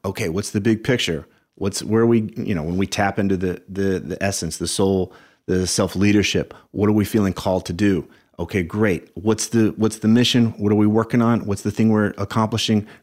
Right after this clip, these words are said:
Great. And then what's the action you're going to take this week? Really simple work, really basic in that, that way, but without it, we tend to drift and fall to the side.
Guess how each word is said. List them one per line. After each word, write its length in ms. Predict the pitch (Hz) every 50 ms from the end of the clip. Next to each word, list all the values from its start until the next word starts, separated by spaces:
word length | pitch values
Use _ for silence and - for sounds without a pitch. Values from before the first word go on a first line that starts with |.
| - -
Great. 400 | - - 104 104 98 87 80 -
And 140 | - 104 107
then 180 | 110 110 110 107
what's 200 | 113 117 113 -
the 160 | - 107 92
action 380 | 95 104 101 - - - 104 92
you're 160 | 92 95 92
going 260 | 92 95 92 90 87
to 100 | - 90
take 400 | 85 - - 95 90 87 - _ _ _ _ _ _ -
this 360 | 87 87 98 98 90 - -
week? 320 | 101 92 78 64 - - _ _ _ _ _ - -
Really 340 | - 78 92 110 117 135 131
simple 400 | 127 - 139 135 131 143 123 123
work, 360 | 127 135 139 143 139 - - - _ _ _
really 460 | - 73 76 82 92 104 113 117 120 110
basic 440 | - 110 107 110 107 - 113 -
in 120 | 113 107 107
that, 260 | 107 104 101 - - _ _ _ -
that 300 | 82 104 101 - 62 87
way, 240 | 90 98 95 92
but 240 | 87 85 - 85 -
without 460 | 98 92 85 - - 95 98 98 92
it, 160 | 90 82 - - - - _ _ _
we 160 | - - 92
tend 300 | 85 - - 92 92 87 -
to 260 | - 95 87 87 -
drift 500 | - 82 - - 87 85 82 - - - _ -
and 160 | 85 82 -
fall 200 | - 85 78 76
to 120 | - - 73
the 60 | 69
side. 320 | - - - - - -